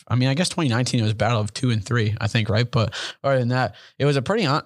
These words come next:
honestly, a pretty interesting shakeup with the whole, uh, finals too, because I mean, not a single number one made it to the finals, 'cause it was, Shepherd was two behind I U P. I think it was, Mines was two behind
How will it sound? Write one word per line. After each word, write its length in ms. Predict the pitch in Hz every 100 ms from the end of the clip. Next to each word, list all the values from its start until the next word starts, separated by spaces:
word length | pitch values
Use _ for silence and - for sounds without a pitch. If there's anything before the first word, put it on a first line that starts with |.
| _
honestly, 380 | 123 151 - 185
a 40 | 127
pretty 300 | 151 156 120
interesting 340 | 147 - 110
shakeup 380 | - 131 120 101
with 140 | 107
the 160 | 110 107
whole, 360 | 127 120 110 - - -
uh, 400 | 113 117 123 104 95 _ _
finals 520 | - 117 127 104 - -
too, 180 | 131
because 260 | 110 104 107
I 40 |
mean, 160 | 110 107
not 160 | 123 147
a 40 |
single 360 | - 156 123 107
number 240 | 120 135
one 180 | 117 127
made 160 | 110 135
it 80 | 104
to 80 |
the 60 | 73
finals, 420 | - 104 71 104
'cause 200 | - 110
it 40 | 113
was, 180 | 110
Shepherd 320 | 104 127 127 127
was 140 | 113
two 460 | - 127 131 131 - -
behind 320 | 117 120 110
I 80 | 117
U 140 | 113
P. 280 | - 117 120
I 520 | 120 - - - -
think 120 | 127
it 40 | 123
was, 240 | 110 - - _
Mines 340 | 107 110 135 131
was 120 | 117
two 240 | - 127 123
behind 420 | 113 117 113